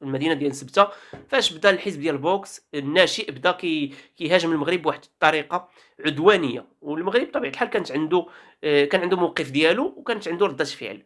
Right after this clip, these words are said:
ما كنقولش بان، آه، هاد المساله هادي ما غادي تضر غير اسبانيا، لا،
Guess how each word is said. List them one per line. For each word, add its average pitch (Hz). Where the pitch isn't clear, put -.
ما 170
كنقولش 202
بان، 202
آه، -
هاد 180
المساله 175
هادي 165
ما 165
غادي 160
تضر 147
غير 160
اسبانيا، 156
لا، 214